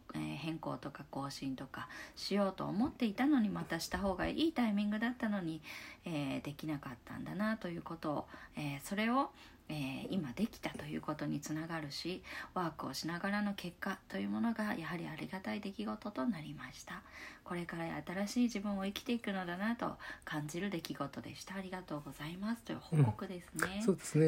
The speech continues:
Speaker 1: うん。
Speaker 2: もう本当に状況がね、どんどん自分の周りの展開する人生をね、本当に自分の在り方で変わってきますんでね、
Speaker 1: うん。
Speaker 2: それをちゃんと決めておいて、自分軸をね、常に整えておくことを、全ての出来事は、たとえいろんなトラブルに入ったとしてもね、
Speaker 1: うん。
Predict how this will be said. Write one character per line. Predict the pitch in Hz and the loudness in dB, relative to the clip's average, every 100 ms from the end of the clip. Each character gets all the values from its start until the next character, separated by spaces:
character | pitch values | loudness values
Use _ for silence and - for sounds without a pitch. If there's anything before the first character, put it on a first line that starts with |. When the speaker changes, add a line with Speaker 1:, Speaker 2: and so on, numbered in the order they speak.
| 160 | 10
Speaker 1:
う | |
ん。 | 165 | 8
Speaker 2:
も | 180 | 8
う | |
本 | 156 175 | 8 6
当 | 190 | 8
に | 175 | 8
状 | 156 175 | 10 8
況 | 170 175 170 | 12 12 12
が | 175 | 12
ね、 | 190 175 | 10 10
ど | 147 165 | 10 12
ん | 147 | 12
ど | |
ん | 117 | 12
自 | 117 | 12
分 | 127 | 12
の | 131 | 12
周 | 127 127 | 12 10
り | 127 | 8
の | 113 | 8
展 | 127 120 | 6 8
開 | 127 113 | 6 6
す | - | 4
る | 127 123 123 120 | 6 8 8 8
人 | 135 131 | 8 6
生 | - 98 | 4 0
を | 107 | 4
ね、 | 139 | 4
本 | 139 196 | 8 6
当 | 190 | 8
に | 160 | 8
自 | 156 | 8
分 | 175 | 8
の | 165 | 10
在 | 165 | 10
り | 185 | 8
方 | 202 | 8
で | 110 107 | 6 6
変 | 117 | 6
わ | 120 | 6
っ | |
て | 143 | 6
き | 143 | 6
ま | 147 | 6
す | 143 101 | 4 -2
ん | |
で | 90 | 2
ね、 | 120 151 | 8 8
Speaker 1:
う | |
ん。 | 190 - - - | 8 2 -14 0
Speaker 2:
そ | 185 | 6
れ | 180 | 8
を | |
ち | 180 | 12
ゃ | 226 | 12
ん | |
と | 220 | 10
決 | - 123 | 8 8
め | 120 | 10
て | |
お | 131 | 8
い | |
て、 | 123 | 8
自 | 107 117 | 8 10
分 | 139 | 12
軸 | 131 113 90 | 10 6 4
を | |
ね、 | 104 131 120 - | 8 8 6 0
常 | - 131 | 8 8
に | 104 | 8
整 | 113 117 123 | 6 8 8
え | 120 | 8
て | |
お | 101 | 4
く | - | 2
こ | |
と | 143 147 147 - - - | 8 8 8 -2 -8 -2
を、 | 120 | 0
全 | - 139 | 12 12
て | 113 | 12
の | 95 | 8
出 | 101 | 10
来 | 110 | 10
事 | 104 101 | 10 6
は、 | |
た | 127 | 8
と | 160 220 | 12 12
え | |
い | 190 | 12
ろ | 175 | 12
ん | |
な | 170 | 12
ト | - | 12
ラ | 147 | 12
ブ | 147 107 | 12 8
ル | |
に | - | 4
入 | - | 6
っ | 156 | 6
た | 90 | 4
と | - | -2
し | - | -4
て | - | -2
も | 95 | 4
ね、 | 117 | 6
Speaker 1:
う | |
ん。 | 202 | 6